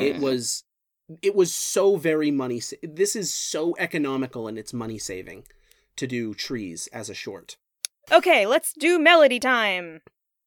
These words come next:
Speaker 1: Let's do melody time.
Speaker 2: Okay, so let's start with The Legend of Johnny Appleseed.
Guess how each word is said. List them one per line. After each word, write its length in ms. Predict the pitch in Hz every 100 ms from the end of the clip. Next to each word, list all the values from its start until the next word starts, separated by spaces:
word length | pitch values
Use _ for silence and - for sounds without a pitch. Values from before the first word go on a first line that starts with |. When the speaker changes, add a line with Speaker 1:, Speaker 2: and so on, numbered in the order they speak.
| _ _
Speaker 1:
Let's 160 | 247 254
do 100 | 277
melody 340 | 262 277 247 214
time. 320 | 240 196 -
Speaker 2:
Okay, 360 | 285 247 185 - - - -
so 640 | - 226 220 220 220 - - _ _
let's 320 | - 226 220 -
start 240 | 262 269
with 140 | 226 214
The 80 |
Legend 360 | 202 226 269 247
of 120 | 208
Johnny 340 | 214 202 226 214
Appleseed. 640 | 185 190 - - 180